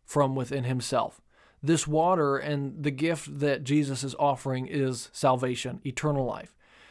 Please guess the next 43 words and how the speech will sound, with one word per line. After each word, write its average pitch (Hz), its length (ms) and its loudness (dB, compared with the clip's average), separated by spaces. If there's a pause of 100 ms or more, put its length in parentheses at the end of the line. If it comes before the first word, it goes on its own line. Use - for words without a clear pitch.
(120)
You 165 140 4
may 160 140 4
be 147 160 4
familiar 135 540 0
with 131 180 -8
that - 200 -6
passage 131 440 -6
in 120 160 -4
Romans, 139 440 2 (260)
which 143 180 -4
says, 139 360 2
"The 127 140 -4
wages 139 500 -2
of 196 160 -6
sin 151 320 0
is 131 200 -8
de-, 143 340 2 (100)
is 147 220 -2
death, 151 420 0 (360)
but 151 180 -2
the 160 80 0
gift 147 500 0
of 143 160 -2
God," 170 600 4 (400)
remember 139 320 2
Jesus 147 240 2
said, 139 160 0
"If 131 160 -4
you 131 80 2
knew 151 520 6
the 151 120 6
gift 156 280 2
of 143 120 0
God," 160 280 4
the 143 80 0
gift 233 280 0
of 180 80 -2
God, 226 320 2
what's 180 160 0
the 180 80 -4
gift 190 180 -2
of 175 60 -4
God? 185 340 4